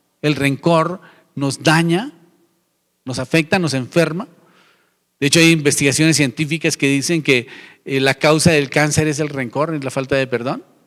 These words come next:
El perdón es de doble vía. Cuando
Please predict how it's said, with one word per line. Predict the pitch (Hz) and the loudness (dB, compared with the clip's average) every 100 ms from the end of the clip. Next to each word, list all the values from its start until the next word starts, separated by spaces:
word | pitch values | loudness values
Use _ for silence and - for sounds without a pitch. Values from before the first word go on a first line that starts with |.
| _ _ _ _ _ _ _ _ _ _ _ _ _ _ _ _ _ _ _ _ _ - | _ _ _ _ _ _ _ _ _ _ _ _ _ _ _ _ _ _ _ _ _ -8
El | 139 | -2
perdón | 151 139 160 180 | 2 2 4 4
es | 170 | 4
de | |
doble | 170 180 185 190 | 4 6 6 4
vía. | 240 143 117 - _ _ _ _ | 2 -2 -6 -16 _ _ _ _
Cuando | 139 135 131 135 - _ _ | -4 0 0 -2 -10 _ _